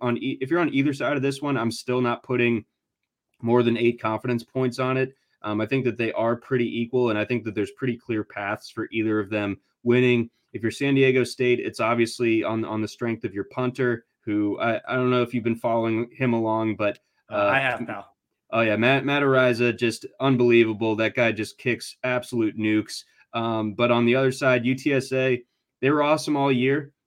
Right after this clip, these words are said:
Speaker 1: Um, they obviously lost that last game of the regular season against North Texas to, to blow the, the perfect season.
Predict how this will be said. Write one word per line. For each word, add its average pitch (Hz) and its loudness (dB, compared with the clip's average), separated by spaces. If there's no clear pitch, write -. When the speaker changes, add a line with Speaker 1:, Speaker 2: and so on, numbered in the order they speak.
Speaker 1:
Um, 127 0
they 123 2
obviously 123 2
lost 123 0
that 113 -2
last 117 -2
game 120 2
of 113 -2
the 104 -6
regular 120 2
season 120 -4
against 113 -4
North 113 -6
Texas 123 -4
to, 120 -4
to - -12
blow 117 0
the, 113 -2
the 120 -8
perfect 123 -6
season. 135 -2